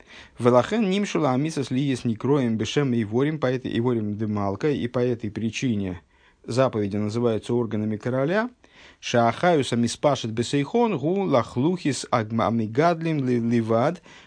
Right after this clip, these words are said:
поскольку жизненность, распространяющая, распространяющаяся в них, это всего лишь влага, которая их растит, увеличивает. Бифхинас м-, карирус,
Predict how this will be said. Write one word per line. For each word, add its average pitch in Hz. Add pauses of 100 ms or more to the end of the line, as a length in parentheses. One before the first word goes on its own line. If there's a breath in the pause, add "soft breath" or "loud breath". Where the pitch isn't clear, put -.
(100)
поскольку 123
жизненность, 113
распространяющая, 113 (380)
распространяющаяся 123
в 117
них, 127 (640 loud breath)
это 147
всего 139
лишь 113
влага, 110 (680 loud breath)
которая 113 (540)
их 135
растит, 120
увеличивает. 117 (1080 loud breath)
Бифхинас 131
м-, 117
карирус, 131